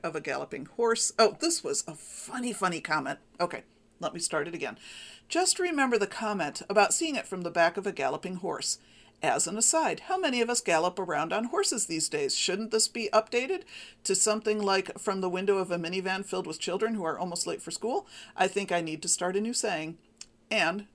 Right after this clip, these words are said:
I want you to know you were a good influence on me today. I was doing some hand quilting,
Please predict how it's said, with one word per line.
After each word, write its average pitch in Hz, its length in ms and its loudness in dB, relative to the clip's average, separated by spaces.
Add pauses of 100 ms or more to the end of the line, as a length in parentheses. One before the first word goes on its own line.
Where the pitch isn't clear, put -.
(100)
I 185 80 0
want 170 320 0
you 185 60 -4
to 185 100 -4
know 165 320 -2 (240)
you 165 180 -6
were 175 240 0
a 185 140 0
good 208 260 4
influence 247 540 -4
on 233 140 0
me 226 100 -4
today. 214 260 0
I 185 60 2
was 180 140 0
doing 175 200 -4
some 247 160 -2
hand 214 300 -4
quilting, 202 480 -2